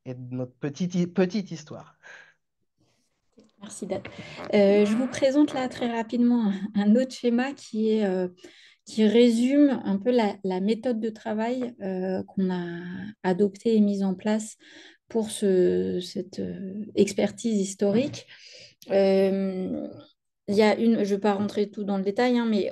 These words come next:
Speaker 2: on a commencé par faire le diagnostic stratégique, euh, essentiellement au moyen d'entretien, euh, pour essayer de comprendre, euh, le jeu d'acteurs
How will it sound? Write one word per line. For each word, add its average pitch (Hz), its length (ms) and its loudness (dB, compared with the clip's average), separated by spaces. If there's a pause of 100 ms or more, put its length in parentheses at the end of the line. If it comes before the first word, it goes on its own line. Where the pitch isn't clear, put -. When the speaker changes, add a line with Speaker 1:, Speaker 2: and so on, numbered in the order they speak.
Speaker 2:
on 202 180 -2
a 208 80 -2
commencé 277 720 -2
par 226 240 -6
faire 247 240 -4
le 226 100 0
diagnostic 214 560 -4
stratégique, 208 840 -6
euh, 196 140 -2
essentiellement 196 560 -4
au - 20 -4
moyen 185 300 -4
d'entretien, 196 600 -4 (580)
euh, 185 140 2
pour 220 260 0
essayer 233 380 4
de 214 120 2
comprendre, 254 640 -2
euh, 185 400 0
le 208 120 4
jeu 240 200 4
d'acteurs 220 560 -6